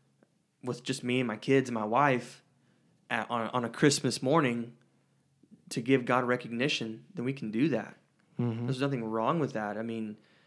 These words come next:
Speaker 1: going back to David, whenever David was fleeing from King Saul and he didn't have anything to eat but the priest, the priestly bread. That's all he had to eat. And you can't eat the priestly bread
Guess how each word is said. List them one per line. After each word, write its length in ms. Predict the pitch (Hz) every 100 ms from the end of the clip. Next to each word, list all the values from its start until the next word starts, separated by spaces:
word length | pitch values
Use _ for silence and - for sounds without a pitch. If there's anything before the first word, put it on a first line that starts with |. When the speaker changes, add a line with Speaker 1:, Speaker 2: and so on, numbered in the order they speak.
| _ _ _ - _ _ _ _ - -
Speaker 1:
going 300 | 135 139 139
back 280 | 135 131 -
to 180 | 127 113
David, 560 | 113 127 147 113 107 - _ _ -
whenever 340 | 123 123 117
David 340 | 117 127 139 123
was 160 | 117
fleeing 360 | - 131 131 127
from 340 | - 120 117
King 260 | 113 143 131
Saul 540 | - 120 147 110 104 -
and 500 | 120 113 113 107 - _ _ _ _
he 160 | - 139
didn't 140 | 139
have 180 | 135 123 -
anything 420 | 143 147 139 131
to 60 | 120
eat 420 | 123 170 143 - 117
but 440 | 123 120 113 - - - _ 170
the 180 | 123
priest, 540 | 117 - 143 139 - 135
the 80 | 120
priestly 420 | - 151 143 131
bread. 480 | 110 123 123 104 90 - _ _ _ _
That's 160 | 110 -
all 240 | 139 143
he 140 | 139 135
had 180 | 123 113
to 80 | 110
eat. 420 | 123 151 120 - _ _ _ -
And 100 | 127
you 60 |
can't 300 | 120 151 147 139
eat 180 | 180 -
the 80 | 143
priestly 340 | - 117 113
bread 300 | 95 104 101